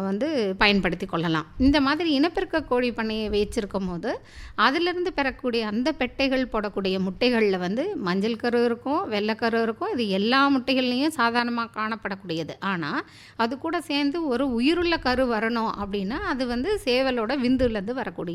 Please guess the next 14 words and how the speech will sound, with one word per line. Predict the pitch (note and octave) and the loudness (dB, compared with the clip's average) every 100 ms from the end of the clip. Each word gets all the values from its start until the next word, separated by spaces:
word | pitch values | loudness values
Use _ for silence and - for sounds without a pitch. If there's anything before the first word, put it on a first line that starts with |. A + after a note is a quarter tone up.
| C4 C#5 | -4 -2
ஒரு | C4+ G3+ | -2 0
உயிர். | G3 G3 - - | 0 0 -2 -2
அதனால | B3 C#4 C#4 G4 | 0 2 0 -4
சேவலும் | - B3 C#4 D4+ D4+ | -2 0 2 2 2
பெட்டையும் | B3 B3 C#4 C#4 | 0 0 2 2
சேர்ந்து | A#3+ A#3 C4+ C4+ C#4+ A4 | 2 2 2 0 -2 -4
அந்த | A3+ A3+ C#4 D4+ | -4 -2 0 -2
பெட்டை | D4 A#3 - D4 | -2 -6 -4 -4
போடக்கூடிய | C4 A#3+ A3+ G#3+ G#3+ | -4 -6 -6 -4 -4
முட்டைகள்ல | G3+ F#3+ C4+ G3+ A3+ | -6 -4 -2 -2 -4
கரு | - B3+ C4+ F#4+ - - - | 2 4 4 2 -2 -8 -4
இருக்கக்கூடிய | B3 B3 A#3 A3+ A3 | -4 -4 -4 0 0
முட்டைகள் | G3+ G3 A3+ F4+ | -2 -4 -4 -2
நமக்கு | A#3+ | -4